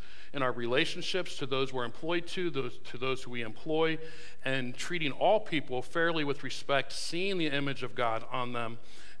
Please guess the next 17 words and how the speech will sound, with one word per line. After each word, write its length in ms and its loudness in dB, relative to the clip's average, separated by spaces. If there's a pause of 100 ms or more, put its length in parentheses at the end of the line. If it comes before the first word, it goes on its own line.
and, 200 0
uh, 220 0
and 200 -2
living 260 0
that 200 0
out 320 0 (460)
to 160 -2
honor 260 0
Christ 480 -2
in 80 -4
all 160 0
things. 460 -2 (1040)
And 200 0
when 120 2
we 140 0
do 320 0
that, 400 2